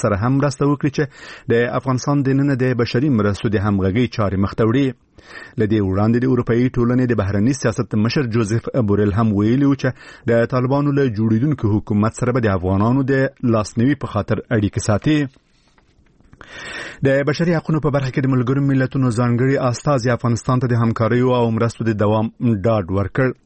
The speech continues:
مارټین ګریفیتس او ورسره مل پلاوي دا ډاډ پرون کابل کې د طالبانو د سیاسي دفتر مشر ملا عبدالغني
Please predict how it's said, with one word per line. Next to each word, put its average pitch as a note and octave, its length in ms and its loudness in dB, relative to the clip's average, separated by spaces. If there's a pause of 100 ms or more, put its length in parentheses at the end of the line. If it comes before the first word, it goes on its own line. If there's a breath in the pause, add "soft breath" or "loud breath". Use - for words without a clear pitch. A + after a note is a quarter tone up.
(560 loud breath)
مارټین A2+ 420 0
ګریفیتس B2+ 420 -2 (120)
او C3+ 80 2
ورسره B2 720 0
مل D3 120 0 (100)
پلاوي G#2 380 2 (220)
دا A#2 100 2 (120)
ډاډ C3 400 0
پرون D3 280 0
کابل B2 280 0
کې C#3+ 100 0
د C3 240 0
طالبانو B2 460 2
د C3 160 0
سیاسي B2 320 -2
دفتر C3 360 -2 (480 loud breath)
مشر C3+ 320 0
ملا B2+ 220 2
عبدالغني G#2+ 420 0